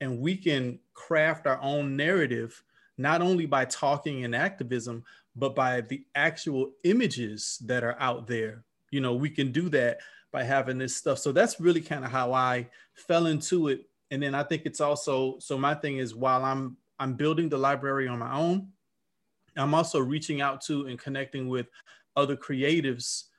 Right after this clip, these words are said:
um, to get, you know, that stuff out into the market.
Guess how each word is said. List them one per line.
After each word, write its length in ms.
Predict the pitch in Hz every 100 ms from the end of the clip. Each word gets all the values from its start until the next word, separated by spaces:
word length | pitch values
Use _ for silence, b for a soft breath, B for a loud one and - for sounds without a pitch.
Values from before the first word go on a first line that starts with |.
| _ _ -
um, 420 | 127 120 120 120
to 180 | - 135
get, 320 | 117 139 - _ _ -
you 140 | 135
know, 180 | 131 123
that 240 | 131 131
stuff 280 | - 143 120 -
out 200 | 131 127
into 200 | 127 120 127
the 80 |
market. 400 | 120 127 131 123